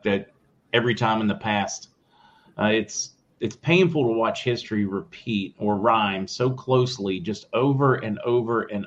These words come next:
over. And I still wonder why people just don't pay attention.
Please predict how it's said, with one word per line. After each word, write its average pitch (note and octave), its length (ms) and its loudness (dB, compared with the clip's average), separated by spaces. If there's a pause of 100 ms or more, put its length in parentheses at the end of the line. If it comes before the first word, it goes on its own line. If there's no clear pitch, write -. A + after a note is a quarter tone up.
over. G2 680 0
And G2 260 -4
I G2 60 -4
still B2 300 0
wonder A#2+ 260 2
why G2+ 160 2
people G#2 320 -4
just G2 220 -12
don't G2+ 220 -4
pay A2 160 0
attention. G#2 540 -4